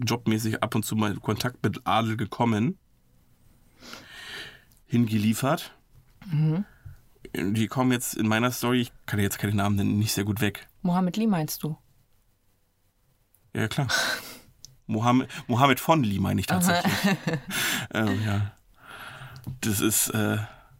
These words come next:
Speaker 1: keine Ahnung. Also das hat, hat sich mein Adelsbild, was ich von Adel habe, bestätigt.
Speaker 2: <clears throat>
Speaker 1: Dieses leicht versnobte, dieses abgehobene.
Speaker 2: Ich sag mal so, du würdest jetzt dahin fahren und sagen, "Ja, hallo, ich hab Ihre Bestellung hier." Wie würdet ihr da drauf reagieren?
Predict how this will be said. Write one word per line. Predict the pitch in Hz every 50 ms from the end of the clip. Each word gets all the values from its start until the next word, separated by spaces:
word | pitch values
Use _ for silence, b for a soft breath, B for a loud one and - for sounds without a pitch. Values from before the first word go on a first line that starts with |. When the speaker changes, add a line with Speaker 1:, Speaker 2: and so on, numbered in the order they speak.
| _ _ _ -
Speaker 1:
keine | - 123 120 127
Ahnung. | 113 135 123 110 98
Also | 113 104 104 110
das | 104 113 110 131
hat, | 123 131 127
hat | 135 135
sich | - 131
mein | 135 123 120
Adelsbild, | 92 117 131 151 170 160 - - 156 135
was | 127 123
ich | 120 151 -
von | - 139 131 127 123 107 -
Adel | - 113 117 117 113 113 110
habe, | 107 104 110 117 131 135
bestätigt. | 151 156 226 240 302 - - - 101 95
Speaker 2:
<clears throat> |
Speaker 1:
Dieses | 104 107 104 107
leicht | 117 104 117 -
versnobte, | - 110 - - - 117 123 - - - 123 120 113
dieses | 107 98 -
abgehobene. | - - - - - 120 117 117 117 110 110 107 110 110 110 117 -
Speaker 2:
Ich | -
sag | 208 - -
mal | 190 196 196
so, | 190 - 160 156 - - _ _ _ _ _ _ _ _ -
du | - 180 196 202 208 214 220
würdest | 240 214 226 208
jetzt | 208 196 - -
dahin | 160 214 233 220 226
fahren | - - 208 202 202
und | 202 190
sagen, | 196 180 175 180 190 220
"Ja, | 247 269 277 262
hallo, | 254 220 214 220
ich | 226 - - - - 180
hab | - 214 208 - -
Ihre | 180 170 -
Bestellung | 208 165 - - 285 294 277 262 254 240
hier." | 226 233 233 226 220 214 214 - - - 190 - - -
Wie | - 185 190 180
würdet | 180 185 170 175 175
ihr | 160 160
da | 160 156 -
drauf | - 143 147 - - -
reagieren? | 143 139 135 131 - - 131 127 127 143